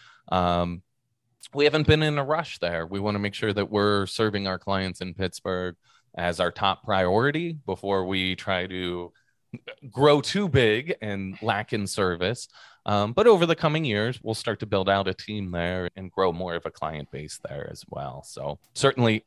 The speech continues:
happy to have such wonderful teammates. We, we really do feel like a pretty close-knit team, um, and, and like a family. It's not that typical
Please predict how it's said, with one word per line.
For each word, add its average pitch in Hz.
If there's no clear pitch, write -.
happy 139
to 113
have 110
such -
wonderful 107
teammates. 98
We, 120
we 127
really 123
do 113
feel 98
like 92
a 95
pretty 95
close-knit 92
team, 87
um, 76
and, 92
and 113
like 110
a 113
family. 98
It's 92
not 98
that 90
typical 104